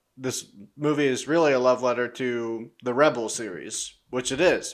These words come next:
because you see a lot of reference to the Rebel series. Saw Gerrera is the very first character to begin as an animated character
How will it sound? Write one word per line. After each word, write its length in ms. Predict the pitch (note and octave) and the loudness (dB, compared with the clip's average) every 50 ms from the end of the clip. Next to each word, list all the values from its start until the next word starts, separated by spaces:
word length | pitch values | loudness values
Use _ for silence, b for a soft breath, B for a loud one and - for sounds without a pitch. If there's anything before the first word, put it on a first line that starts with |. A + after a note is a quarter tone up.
| - | -10
because 400 | B2 A#2+ - C3 A#2+ A2+ A2 A2+ | -12 -8 -4 -2 -2 -2 -4 -6
you 140 | A#2 A#2 A2+ | -10 -10 -10
see 240 | G#2+ - - C3 B2 | -10 -8 -6 -6 -4
a 100 | A#2+ A2+ | -4 -2
lot 260 | A2 A#2 B2 C3 B2+ | 2 4 4 4 4
of 160 | B2 A#2 G2+ | 2 0 -2
reference 460 | A#2 A2 G#2+ - - A2 G#2+ G#2 - - | -2 -4 -4 -4 -6 -12 -12 -12 -14 -14
to 140 | - - G2 | -14 -14 -12
the 100 | G#2 F#2+ | -10 -6
Rebel 280 | G2+ G#2+ G2+ - F#2+ | -4 -4 -4 -6 -10
series. 440 | - - G#2+ G2+ G2 F2 G2+ G2+ - b b b b b b b | -12 -10 -10 -10 -10 -10 -12 -12 -14 b b b b b b b
Saw 260 | b - D3+ D3 C#3+ C3 | b 4 8 8 8 8
Gerrera 640 | B2 C3 B2 C3 D3 D3 C3+ B2+ A2+ G#2 G#2+ - C#3+ | 6 4 4 6 8 8 8 6 4 2 -2 -6 -10
is 120 | C3 A2 | -8 -6
the 80 | A#2 A2 | -4 2
very 260 | A#2+ C3+ C#3 C#3 C3+ | 4 4 4 4 2
first 260 | - C#3 B2+ B2 - | 2 0 0 0 0
character 340 | - C3 B2+ B2 - C3 A#2+ | 0 2 2 2 0 -4 -6
to 100 | G#2 A2+ | -6 -4
begin 440 | A#2+ B2 A2+ - B2+ C3 C#3 C#3 C3+ | -6 -6 -6 -2 -2 0 0 0 0
as 160 | B2 A2 A2 | -2 -4 -4
an 80 | B2 A2+ | -4 -4
animated 500 | A#2 B2+ C#3 C3+ A2+ G#2+ G#2+ G#2 G#2+ - | -2 -2 -2 -2 -4 -6 -6 -8 -8 -8
character 580 | - A#2 G2+ G#2 G2+ - A2 G#2+ G#2 G#2 G#2 | -6 -6 -6 -6 -6 -6 -4 -4 -4 -6 -8